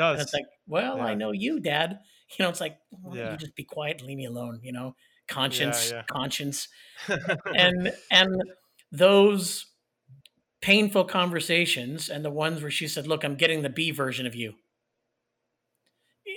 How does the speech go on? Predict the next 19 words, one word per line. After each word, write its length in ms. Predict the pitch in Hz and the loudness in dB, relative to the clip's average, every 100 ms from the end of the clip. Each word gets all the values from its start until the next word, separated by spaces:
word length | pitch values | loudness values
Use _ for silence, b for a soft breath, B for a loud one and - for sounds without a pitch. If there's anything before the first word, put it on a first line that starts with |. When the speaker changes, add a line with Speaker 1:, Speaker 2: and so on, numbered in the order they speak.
| - | -2
Speaker 1:
is, 680 | 165 160 160 156 151 143 - - | 4 6 6 4 2 -4 -8 -6
it 160 | - - | -4 0
sounds 220 | 170 170 | 0 0
like 180 | 160 139 | -2 0
that 320 | 156 170 185 - - - | 6 6 6 -2 -20 -10
comment 460 | - 175 170 - 147 | -4 0 0 0 0
right 300 | 151 151 147 | 2 2 2
there 460 | 151 139 131 123 - _ _ _ _ 135 127 139 | 4 4 4 -2 -10 _ _ _ _ -18 -12 -2
really 640 | 156 156 147 143 135 - - | 4 4 4 2 -2 -6 0
dug 360 | 147 135 127 | 2 2 -2
deep. 340 | 135 127 104 - _ _ _ _ _ _ - | -6 -6 -6 -20 _ _ _ _ _ _ -10
And 440 | 151 147 151 156 - _ - | -2 2 2 0 -8 _ -2
I 360 | 156 170 - _ _ - - - | 2 0 -2 _ _ -18 -16 -8
feel 300 | 220 220 208 | 0 2 4
like, 440 | 190 156 147 147 151 | 2 0 0 -2 0
as 200 | 151 151 | -2 -2
you're 100 | 151 | -2
saying, 720 | - 175 170 156 143 143 135 _ _ _ _ _ _ _ _ _ | 4 6 6 6 4 0 -8 _ _ _ _ _ _ _ _ _
you're, 540 | - 156 147 147 151 | -4 0 2 2 -2